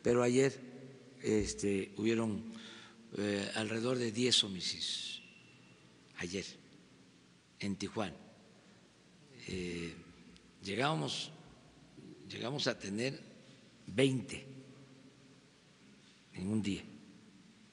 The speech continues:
y luego empezamos a reducir, eh, el número.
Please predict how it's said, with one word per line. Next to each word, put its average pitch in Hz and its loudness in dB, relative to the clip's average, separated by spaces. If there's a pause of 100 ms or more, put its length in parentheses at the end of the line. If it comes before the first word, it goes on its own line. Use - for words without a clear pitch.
(460)
y - -2
luego 113 4 (1040)
empezamos 107 -2 (320)
a 101 -2 (360)
reducir, 98 2 (880)
eh, 87 0
el 95 2
número. 110 2